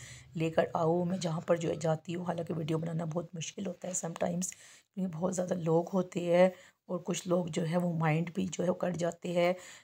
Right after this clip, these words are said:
लेकिन फिर भी मेरी कोशिश होती है कि मैं आप लोगों के लिए हर जगह का जो है व्लॉग ज़रूर लेकर आऊँ और उसमें जो ऐसी वीडियोज़ एंटर करूँ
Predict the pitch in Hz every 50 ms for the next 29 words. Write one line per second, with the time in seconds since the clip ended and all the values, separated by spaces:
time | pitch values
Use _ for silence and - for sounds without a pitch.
0 | _ _ - 170 175 - 190 165 - 190 170 170 196 185 180 - - - 180 180
1 | - - 185 170 175 180 175 - - 165 165 175 180 175 175 180 185 180 - 202
2 | 190 180 170 175 175 175 180 - - 165 165 160 180 175 175 175 170 170 165 -
3 | 160 170 175 180 190 156 156 180 202 - - 160 156 175 180 180 190 175 160 170
4 | 175 185 180 156 156 156 165 170 160 156 143 156 156 147 151 156 170 185 196 -
5 | _ _ _ _ _ _ - 175 170 175 175 - 175 180 175 170 170 180 - -
6 | 185 185 180 175 170 170 - - - - - 180 175 165 175 170 180 185 175 170
7 | - - 208 185 180 175 151 160 180 185 - - 180 170 175 - - 202 - -
8 | - 170 170 165 170 175 170 - 175 170 185